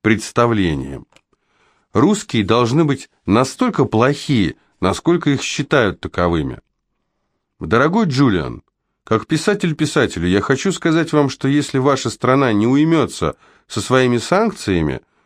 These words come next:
русские обязательно высадятся к вам, сломают ваш кров и затопчут ваши газоны, и выпьют всё пиво в ваших пабах.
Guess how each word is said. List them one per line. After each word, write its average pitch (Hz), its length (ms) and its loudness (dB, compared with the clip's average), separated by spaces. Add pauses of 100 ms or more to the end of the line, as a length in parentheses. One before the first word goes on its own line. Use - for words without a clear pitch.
(200)
русские 117 540 2
обязательно 104 720 0
высадятся 95 680 -2
к - 120 -16
вам, 90 400 0 (540)
сломают 120 640 0
ваш 98 280 0
кров 107 440 0
и 113 120 -2
затопчут 98 680 -2
ваши 92 380 -2
газоны, 113 580 0 (480)
и 107 140 0
выпьют 123 440 0
всё - 220 -2
пиво 165 320 -2
в 85 140 -4
ваших 87 400 -2
пабах. 76 460 -2